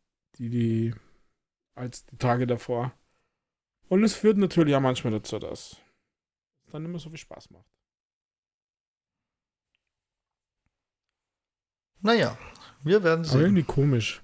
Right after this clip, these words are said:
Speaker 1: Also irgendwie komisch, dass so, so ein Game, ah, ist nicht komisch, ist gut so.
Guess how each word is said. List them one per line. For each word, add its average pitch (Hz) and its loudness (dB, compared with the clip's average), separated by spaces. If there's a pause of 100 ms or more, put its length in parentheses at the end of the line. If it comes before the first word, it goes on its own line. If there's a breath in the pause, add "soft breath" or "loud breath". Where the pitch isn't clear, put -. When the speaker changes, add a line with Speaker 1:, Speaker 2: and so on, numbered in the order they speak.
(120)
Speaker 1:
Also 143 2
irgendwie 185 4
komisch, 135 -2
dass - -8
so, 131 2 (420 soft breath)
so - -6
ein 120 0 (400 soft breath)
Game, 147 2 (2250 soft breath)
ah, 107 -2
ist 104 -6
nicht 98 -8
komisch, 101 -10
ist 117 -4
gut 277 2
so. 107 -2